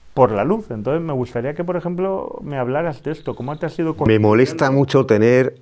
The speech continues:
Speaker 2: eh, mucha luz, o sea, es que no, no, no, no sé hacer fotos con mucha luz.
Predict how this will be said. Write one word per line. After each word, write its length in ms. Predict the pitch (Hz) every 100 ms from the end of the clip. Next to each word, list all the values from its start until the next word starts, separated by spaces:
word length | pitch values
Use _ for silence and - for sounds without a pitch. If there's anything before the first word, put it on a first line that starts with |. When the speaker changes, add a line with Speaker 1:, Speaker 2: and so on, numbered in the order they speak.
| _ -
Speaker 2:
eh, 480 | 110 104 95 92 87
mucha 260 | 113 107
luz, 240 | 170 - 95
o 60 |
sea, 180 | - 98
es 100 | 98
que 120 | 123
no, 300 | 123 113 104
no, 320 | 98 104 104
no, 480 | 104 107 107 104 90 - - - -
no 160 | 117
sé 120 | 127 143
hacer 280 | 131 123
fotos 340 | 104 120 117 -
con 220 | 107 98
mucha 220 | 98 87
luz. 260 | 82 82